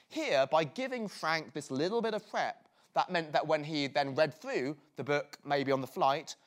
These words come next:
he was much more prepared and able to advise the client much better. Another situation was one of my fellow analysts, um, in the, um, in, in, when my second year, he was asked to produce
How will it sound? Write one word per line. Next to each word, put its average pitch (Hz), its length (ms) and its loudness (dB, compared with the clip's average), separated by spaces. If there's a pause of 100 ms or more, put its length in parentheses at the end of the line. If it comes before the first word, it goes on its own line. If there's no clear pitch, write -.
(160)
he 156 180 2
was 170 160 2
much 202 220 -2
more 208 100 -4
prepared 214 380 -2
and 135 140 -6
able 160 400 0
to 156 140 -10
advise 143 300 -2
the - 80 -14
client 123 300 -8
much 165 180 -8
better. - 280 -14 (920)
Another 240 300 8
situation 120 540 -4
was 151 120 0
one 160 120 6
of 156 80 4
my 156 100 8
fellow 214 400 6
analysts, 120 540 -6
um, 139 340 8
in 135 220 2
the, 131 180 6
um, 131 220 4
in, 139 80 2
in, 135 180 0
when 135 100 4
my 123 120 2
second 208 320 0
year, 101 180 -6 (440)
he 240 180 2
was 208 180 4
asked 170 440 6
to 151 160 2
produce 147 760 -2